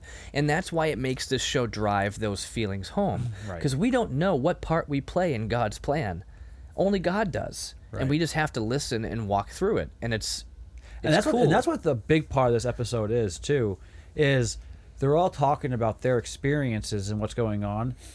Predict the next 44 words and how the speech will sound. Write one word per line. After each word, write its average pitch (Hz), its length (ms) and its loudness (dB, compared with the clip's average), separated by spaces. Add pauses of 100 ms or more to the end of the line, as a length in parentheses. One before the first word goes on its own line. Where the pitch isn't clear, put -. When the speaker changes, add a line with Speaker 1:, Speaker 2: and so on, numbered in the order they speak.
Speaker 2:
and 113 160 -4
how 139 360 4
it 156 80 0
actually 120 420 -2
intertwines 113 720 -2
into 101 160 -6
what 104 180 -4
God's 101 260 -4
plan 110 340 -4
is 98 360 -4 (140)
for - 80 -2
Speaker 1:
Right. 117 80 0
Speaker 2:
their 113 160 2
people 123 480 -2
and 101 140 -6
for 82 80 -4
Speaker 1:
Right. 80 100 -2
Speaker 2:
them. 90 280 -4 (180)
Speaker 1:
Right. 82 260 -2 (320)
Speaker 2:
Um, 113 440 2 (360)
and 131 160 4
you 131 100 4
see 113 640 -2 (640)
a 110 60 -10
lot 107 200 0
of 95 80 -4
frustration, 135 680 -4
you 110 80 -2
see 113 140 -2
a 107 60 2
lot 95 120 0
of - 100 -8
anger, 127 320 2
you 120 80 2
see 107 140 -4
a - 20 -4
lot 92 140 -2
of 90 80 -4
malice, 110 500 0
you 101 60 -4
see 113 160 -4
a 107 60 0
lot 98 120 0
of - 60 -8